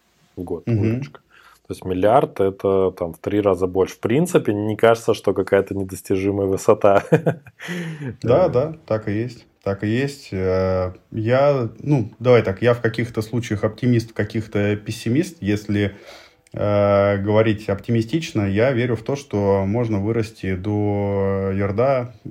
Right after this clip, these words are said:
Speaker 2: в течение пары лет при правильных, э, усилиях и достаточном объеме инвестиций в эту историю. Если пессимистично это смотреть, ну,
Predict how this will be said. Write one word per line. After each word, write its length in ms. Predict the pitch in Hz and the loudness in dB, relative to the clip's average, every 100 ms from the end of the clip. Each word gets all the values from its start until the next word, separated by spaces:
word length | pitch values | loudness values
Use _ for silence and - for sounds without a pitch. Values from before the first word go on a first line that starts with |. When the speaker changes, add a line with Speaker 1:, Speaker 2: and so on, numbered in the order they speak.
| - | -18
Speaker 2:
в 100 | - | -14
течение 440 | - 98 120 120 95 | -10 -4 -2 0 0
пары 280 | 104 104 | 0 0
лет 280 | 90 90 - - _ _ _ _ _ _ | 0 -4 -6 -14 _ _ _ _ _ _
при 140 | - | -4
правильных, 680 | 98 113 110 104 98 92 - | 4 8 8 6 2 -2 -4
э, 500 | 98 95 95 98 95 92 | -2 0 2 2 0 -4
усилиях 640 | - 101 120 123 101 92 - | -6 -6 -2 0 0 -2 -6
и 220 | 95 95 | -6 -4
достаточном 600 | 92 95 113 110 - 95 | -2 0 0 -2 -4 -4
объеме 560 | 92 95 104 101 95 92 | -4 -2 0 0 0 -2
инвестиций 560 | 92 92 - 104 - 92 | -2 -6 -6 -8 -6 -8
в 60 | |
эту 440 | 92 - 90 90 90 - - _ _ | -8 -6 -8 -8 -10 -18 -20 _ _
историю. 640 | 98 98 - 92 90 85 85 - _ _ | -10 -6 -2 0 0 -4 -6 -18 _ _
Если 800 | 104 123 123 110 110 107 107 101 - - | 0 0 0 0 4 6 6 2 -2 -10
пессимистично 640 | 117 - 120 117 175 190 | -6 0 0 0 -2 0
это 160 | 113 101 | -2 -2
смотреть, 440 | 104 101 101 92 | -2 -2 -2 -2
ну, 320 | 110 156 180 | 0 0 -2